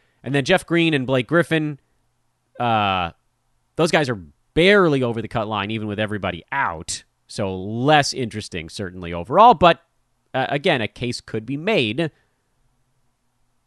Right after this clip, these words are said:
for Griffin more so in Roto, because he's not gonna play in back-to-backs. And then for Green, now he'll play. If they got a game, he'll play.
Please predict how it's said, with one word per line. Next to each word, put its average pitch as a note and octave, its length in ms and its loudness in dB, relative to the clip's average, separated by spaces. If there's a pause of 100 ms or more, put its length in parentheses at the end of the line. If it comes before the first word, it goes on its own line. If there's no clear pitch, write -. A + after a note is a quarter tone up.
(120)
for B2+ 120 -6
Griffin E3+ 380 4
more C3+ 160 0
so B2+ 240 -2
in G#2+ 140 -6
Roto, G#2+ 640 0 (480)
because A2+ 300 -4
he's A2 100 -6
not A2 160 -2
gonna G2+ 80 -10
play G#2 160 -6
in F#2 80 -6
back-to-backs. F2 500 -6
And G2+ 60 -14
then F#2 80 -10
for G2+ 80 -14
Green, C3 580 -2 (600)
now F3+ 100 -6
he'll G3+ 160 2
play. E3+ 380 4
If D#3 120 -10
they D#3 120 -4
got E3 100 2
a C#3+ 60 0
game, E3+ 220 0
he'll B2+ 100 -2
play. A#2 420 0